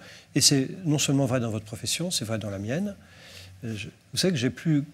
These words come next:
quasiment un seul médecin désormais qui veut prendre un poste à temps plein à l'hôpital.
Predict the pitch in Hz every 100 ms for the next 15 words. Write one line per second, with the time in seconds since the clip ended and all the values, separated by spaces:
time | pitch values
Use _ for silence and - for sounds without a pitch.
0 | - 139 113 139 143 123 - 165 131 123
1 | - 147 117 110 110 160 220 - - -
2 | - 117 113 139 120 110 135 - 117 113
3 | - 151 120 - 196